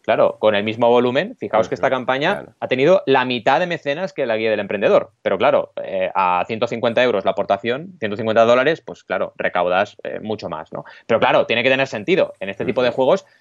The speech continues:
Speaker 1: son caros estos juegos, ¿eh? No sé si, seguro que tenemos en la audiencia gente jugona de juegos de mesa y tal,
Speaker 2: Ujú.
Speaker 1: y los juegos de mesa curraos, eh, en plan con ese típico rollo de rol, con un poco de gamificación,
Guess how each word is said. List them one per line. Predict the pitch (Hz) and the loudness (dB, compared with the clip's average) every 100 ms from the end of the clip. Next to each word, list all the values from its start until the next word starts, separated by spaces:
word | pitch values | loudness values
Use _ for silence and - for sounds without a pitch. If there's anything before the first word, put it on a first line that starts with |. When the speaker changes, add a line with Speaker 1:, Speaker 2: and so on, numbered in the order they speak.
| _ | _
Speaker 1:
son | - 151 | -4 -2
caros | 131 170 95 98 | 0 2 0 -2
estos | - - | -18 -14
juegos, | 82 78 - | -14 -14 -10
¿eh? | 101 | -8
No | 131 | -8
sé | 113 | -10
si, | 107 123 | -6 -6
seguro | - 95 123 | -2 2 4
que | 123 | 4
tenemos | 113 113 113 | 0 -2 -4
en | 113 | -2
la | |
audiencia | 101 104 104 131 | 0 -2 0 -2
gente | 107 98 107 | -2 -4 -2
jugona | 107 101 104 101 | 0 2 2 2
de | 98 95 92 | 2 2 2
juegos | 101 98 | 0 -2
de | 95 | -2
mesa | 98 101 104 | -4 -2 -4
y | 90 | 0
tal, | 98 165 | 0 0
Speaker 2:
Ujú. | 190 92 90 | -4 -16 -16
Speaker 1:
y | - | -10
los | 90 | -10
juegos | 90 113 | 0 2
de | 131 | 2
mesa | 139 139 120 | 2 0 -2
curraos, | 110 98 98 120 180 - | -2 0 2 4 2 -4
eh, | 80 | -14
en | 82 85 | -14 -8
plan | 92 95 | -8 -6
con | 98 98 | -8 -6
ese | 95 101 | -8 -6
típico | 104 107 - 104 | -6 -8 0 2
rollo | 110 104 | 4 4
de | 101 | 4
rol, | 95 120 120 120 120 113 | 4 4 6 4 2 0
con | 101 | -4
un | 98 | -2
poco | 107 | 0
de | 104 | 0
gamificación, | 101 101 104 101 - 117 117 123 120 | 0 -4 -4 -4 -2 2 4 4 0